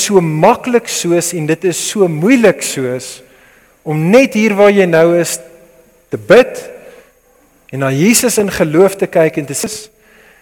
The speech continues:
"Jy is die koning, ek is nie.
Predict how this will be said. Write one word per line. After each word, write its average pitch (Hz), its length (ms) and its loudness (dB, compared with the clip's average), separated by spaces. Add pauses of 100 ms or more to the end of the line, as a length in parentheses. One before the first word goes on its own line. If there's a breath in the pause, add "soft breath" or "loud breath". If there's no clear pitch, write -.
(140 soft breath)
"Jy 151 480 4
is 190 200 -2
die 147 180 -10
koning, 117 420 -6 (880)
ek 151 220 -4
is 147 260 -6
nie. 117 380 -14